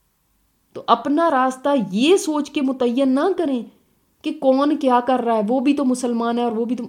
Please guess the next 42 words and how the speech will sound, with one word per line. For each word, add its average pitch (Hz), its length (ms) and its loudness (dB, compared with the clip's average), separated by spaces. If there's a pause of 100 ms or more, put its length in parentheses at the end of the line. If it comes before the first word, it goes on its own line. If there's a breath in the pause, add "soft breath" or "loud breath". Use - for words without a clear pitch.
(160)
बल्कि 285 460 0 (920)
अल्लाह 330 360 8
ताला 359 260 6
ने 285 160 0
क्या 240 200 0
फरमाया, 208 480 -4
उसके 254 240 -4
रसूल 262 360 0
की 311 120 0
सुन्नत 220 420 -4
क्या 208 140 -4
है, 208 100 -10
सहाबा 220 460 4
का 339 160 4
तरीका 220 400 0
क्या 190 200 -4
था, 190 200 -14 (260 loud breath)
बस 220 240 -8
वो 208 320 -2
ठीक 175 340 -12
है। 190 160 -16 (1040)
बाकी 196 440 -2 (240 loud breath)
दुनिया 220 280 2
वाले 277 200 0
कुछ 254 240 -4
भी 285 140 -2
कह 240 180 0
रहे 208 120 -4
हैं, - 260 -12
वो 220 80 -4
मुनाफिकाना 208 640 0
तरीके 240 360 -2
हो 202 140 2
सकते 185 340 -10
हैं। 185 160 -14 (640)
अगर 269 220 4
वो 277 100 4
अल्लाह 262 240 2
रसूल 262 380 0
के 277 240 -4 (1120 loud breath)
तरीके 226 340 0
के 277 140 -2